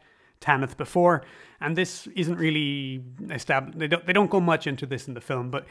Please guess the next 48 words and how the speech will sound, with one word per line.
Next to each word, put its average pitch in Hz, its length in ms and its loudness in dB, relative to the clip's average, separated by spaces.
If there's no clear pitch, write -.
it's - 160 -4
a 190 60 2
nod 196 260 2
to - 80 -6
the 196 100 -2
books, - 520 -4
where 139 240 2
there's 143 280 -10
a 131 40 -6
whole 160 160 -2
series 143 340 0
of 131 100 -6
books 135 260 -4
with - 100 -16
these 123 160 -10
characters, 139 580 -2
and, 160 260 -2
like, 143 260 -2
Wheatley 208 260 0
goes 165 220 2
in 160 200 0
and 160 120 4
out 131 180 0
of 131 100 -4
different 143 300 -2
genres 131 440 0
with 139 120 -12
the 131 80 -6
same 135 260 -2
characters. 143 600 -2
None 175 260 4
of 175 100 -2
the 151 120 0
other 139 200 2
books 135 340 -4
with 143 160 -4
them, 135 260 -2
well, 120 280 0
not, 139 260 0
not 139 180 0
for 127 120 -8
several 127 280 -4
years 123 240 -2
anyway, 123 360 -2
uh, 139 140 -10
had 165 340 4
any 147 240 4
occult - 540 -4